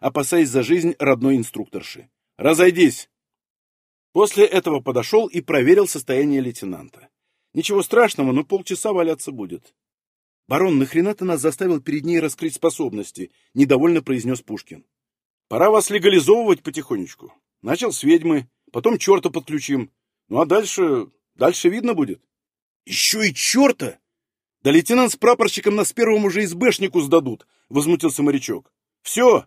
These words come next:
здравствуй, новая лаборатория для пяти подопытных кроликов. Смотрю, силушки прибавилось, а с мозгами всё такая же беда, укоризненно покачал головой я.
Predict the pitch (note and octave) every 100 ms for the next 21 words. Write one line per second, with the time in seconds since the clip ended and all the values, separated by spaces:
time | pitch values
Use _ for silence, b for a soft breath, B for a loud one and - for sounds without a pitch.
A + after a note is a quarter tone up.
0 | _ _ _ - G#2+ A3+ A3+ E3 E3 F#3
1 | D3+ C#3 C3+ C3+ B2+ G3 G#3+ G3+ C#3 _
2 | - E3 E3+ D#3+ A3 F3+ D#3 E3+ C3 D3
3 | - B2+ G#2 G2 D#2+ - _ _ _ _
4 | _ _ - A2 C3+ B3+ A#3+ A#3 G#3+ D#3
5 | D#3+ C3+ C#3 F#3+ A3+ A3 G#3+ F3+ - C#3
6 | A#2 G3+ G#3 G3+ G3+ F#3+ C#3 B2+ A#2 A#2+
7 | A#2+ A#2 B2 A#2+ _ _ C3+ D#3 C3 E3
8 | F3 F#3+ D#3+ C3+ A2+ C#3 C#3+ A#2 A2+ G#2
9 | F#2+ D#2+ -